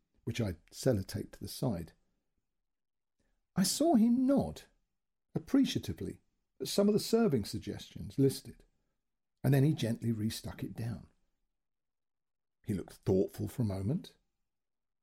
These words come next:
and I got the impression he was weighing up the use he could make of such an item. I stayed where I was at the top of the road, almost holding my breath,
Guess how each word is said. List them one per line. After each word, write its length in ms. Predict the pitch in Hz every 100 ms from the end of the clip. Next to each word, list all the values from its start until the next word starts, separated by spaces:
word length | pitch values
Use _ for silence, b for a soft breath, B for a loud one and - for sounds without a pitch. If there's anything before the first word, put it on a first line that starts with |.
| _ 117
and 100 | 165
I 20 |
got 280 | - 233 -
the 80 |
impression 640 | 285 254 - - - 95 117 _ _
he 100 | -
was 180 | 156 160
weighing 420 | 123 113 143 160
up 180 | 107 -
the 80 | 139
use 520 | 143 117 90 - - _ _
he 160 | 127 127
could 200 | - -
make 280 | 78 92
of 100 | 202
such 340 | - - - -
an 80 | 156
item. 440 | 202 - - 80 _ _ _ _ _ _ _ _ _ _ _ _ _ _ 151
I 80 |
stayed 500 | 160 - - 202 240
where 200 | 185 196
I 40 | 190
was 360 | 175 185 87
at 60 | 117
the 60 | -
top 280 | - 143
of 80 | 143
the 80 | 127
road, 380 | 135 101 - - _ _ _ _ _
almost 520 | 202 226 262 85 - -
holding 240 | 143 160
my 160 | 175 190
breath, 380 | 196 214 98